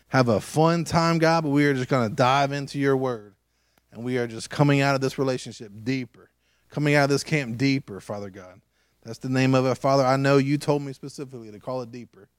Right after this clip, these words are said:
for a reason, God. And we don't wanna be just shallow Christians.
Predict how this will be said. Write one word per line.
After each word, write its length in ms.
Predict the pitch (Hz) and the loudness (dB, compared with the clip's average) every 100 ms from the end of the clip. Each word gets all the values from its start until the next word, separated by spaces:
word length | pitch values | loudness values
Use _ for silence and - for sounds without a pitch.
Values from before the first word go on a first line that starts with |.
| _ _ _ | _ _ _
for 280 | _ 127 127 | _ -10 -8
a 20 | |
reason, 420 | 120 123 107 92 92 | -6 -8 -10 -16 -20
God. 200 | 92 90 | -20 -12
And 100 | 107 | -2
we 80 | |
don't 160 | 131 123 | -2 0
wanna 180 | 127 120 | -4 -6
be 220 | 123 123 | -6 -8
just 240 | 113 110 | -8 -10
shallow 320 | - 131 131 131 | -4 -4 -4 -8
Christians. 640 | 156 147 - 147 143 | -12 -18 -18 -20 -20